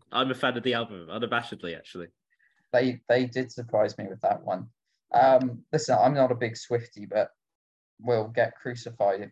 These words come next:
Speaker 2: we don't talk about it. Have you
Speaker 1: Mm-hmm.
Speaker 2: listened to Midnights?
Speaker 1: I, um, have started to listen to it today, but I've not finished it. But I do live
Speaker 2: Nice.
Speaker 1: with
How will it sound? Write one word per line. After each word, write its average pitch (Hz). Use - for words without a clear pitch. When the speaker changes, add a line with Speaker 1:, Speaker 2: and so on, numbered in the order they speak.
Speaker 2:
we 107
don't 101
talk 104
about 98
it. 101
Have 117
you 117
Speaker 1:
Mm-hmm. 113
Speaker 2:
listened 117
to 120
Midnights? 127
Speaker 1:
I, 123
um, 120
have 120
started 135
to -
listen 110
to 92
it -
today, 98
but 101
I've -
not 113
finished 98
it. -
But 113
I 117
do 123
live 113
Speaker 2:
Nice. -
Speaker 1:
with 107